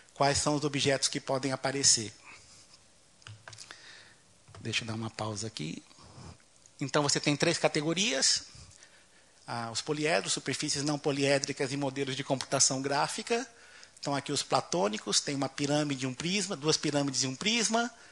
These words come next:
Tem aqui as superfícies não poliédricas. Tem uma superfície poliédrica que não aparece no ensino médio, eu não sei por quê, né? Que é o toro. O toro é bem diferente das outras e o toro não é mencionado, né? E aí tem os modelos de computação gráfica.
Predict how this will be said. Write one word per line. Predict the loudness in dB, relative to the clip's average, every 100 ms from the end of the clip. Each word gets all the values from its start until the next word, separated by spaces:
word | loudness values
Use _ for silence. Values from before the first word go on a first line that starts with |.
| -20 -20 -20 -20 -12 -2
Tem | 2 2
aqui | 2 2
as | 2
superfícies | 2 -2 0 0 2
não | 2 2
poliédricas. | 2 4 6 6 2 -2 -2 -2 4
Tem | 4 6
uma | 4
superfície | 4 0 0 -2 2
poliédrica | 6 8 8 8 0 0
que | 2
não | 4
aparece | 6 6 6 4 2
no | -2
ensino | -2 -2 -2
médio, | 0 0 0
eu |
não | 2
sei | 2 0
por | -2
quê, | -2 0 0
né? | -2 -6 -10 -20 -20 -8 0
Que |
é | 0
o |
toro. | 4 6 8 8 4 -6 -20 -20 -20 -20 -20 -20 -20 -20 -18 -8
O |
toro | 2 4 6
é |
bem | 6 6 6
diferente | 4 4 6 6 6 2 2
das | 4 4 4
outras | 0 -4 -6 -6 -4
e |
o | -6
toro | 0 2 2
não | 2 2
é | 2
mencionado, | 2 2 2 2 0 -2 -4
né? | -6 -8 -16 -20 _ -20 -20 -20 -20 -20 -20 -20 -20 -8 0
E |
aí | 2
tem | 4
os | 4
modelos | 4 4 2
de | 2
computação | 0 2 2 4 2
gráfica. | 0 -2 -2 -8